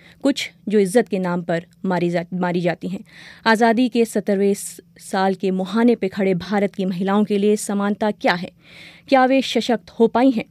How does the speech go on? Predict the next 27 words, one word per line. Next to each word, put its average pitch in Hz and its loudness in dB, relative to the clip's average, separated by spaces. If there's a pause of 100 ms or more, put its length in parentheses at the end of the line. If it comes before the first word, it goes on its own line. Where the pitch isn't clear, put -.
(300)
इंडिया 247 6
बोल 262 4
में 262 2
इसी 208 -2
मुद्दे 196 0
पर 196 0
आज 185 -2
होगी 185 -2
बहस। 185 -4 (120)
हमारे 185 0
साथ 196 0 (100)
स्टूडियो 202 0
में 214 0
इंदिरा 180 0
गांधी 180 -2
ओपन 185 -2
यूनिवर्सिटी 180 -2
में 214 -2 (340)
जेंडर 233 2
और 214 0
डेवलपमेंट 196 0
स्टडीज 190 -6
की 202 -6
प्रोफेसर 190 -2
सविता 180 -4
सिंह 226 -2
हैं। 277 0